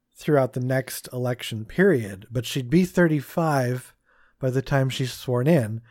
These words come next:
And apparently that is legal. You can run for office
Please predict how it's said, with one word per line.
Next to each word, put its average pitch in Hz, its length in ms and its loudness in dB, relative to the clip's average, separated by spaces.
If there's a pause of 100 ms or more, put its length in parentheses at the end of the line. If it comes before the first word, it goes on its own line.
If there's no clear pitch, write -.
(140)
And 131 100 -8
apparently 160 460 2
that 135 260 0
is 127 220 -4
legal. 123 420 -4 (140)
You 139 120 -4
can 127 280 -2
run 156 280 2
for 156 180 -2
office 120 600 -8